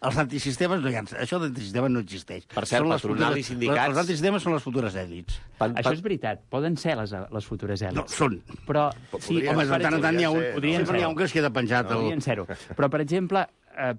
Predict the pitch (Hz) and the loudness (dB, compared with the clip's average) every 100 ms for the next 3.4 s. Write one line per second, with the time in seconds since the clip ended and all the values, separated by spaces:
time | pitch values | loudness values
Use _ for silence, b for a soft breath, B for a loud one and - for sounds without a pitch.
0 | 156 160 170 - - 135 117 104 98 95 | 0 2 2 -2 -6 -2 0 0 -2 -6
1 | - _ _ - - 120 113 - - - | -14 _ _ -16 -4 -2 -4 -8 -18 0
2 | 127 135 147 131 127 117 107 - 98 90 | 0 2 0 0 -2 -2 -2 -6 -8 -8
3 | 85 82 80 | -8 -12 -12